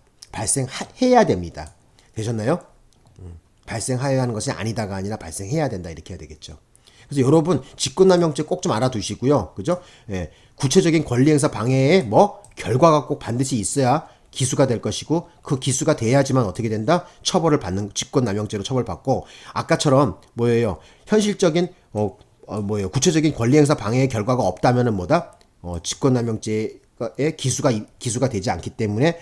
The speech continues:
처벌하지 않았다. 그래서 무죄가 났다는 걸 아셔야 되겠습니다.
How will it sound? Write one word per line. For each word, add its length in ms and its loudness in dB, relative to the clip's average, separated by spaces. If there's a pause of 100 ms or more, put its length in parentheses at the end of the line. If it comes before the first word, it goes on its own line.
(160)
처벌하지 460 0
않았다. 400 -8
그래서 180 -4
무죄가 380 2
났다는 360 -6
걸 160 -10 (120)
아셔야 320 -4
되겠습니다. 500 -12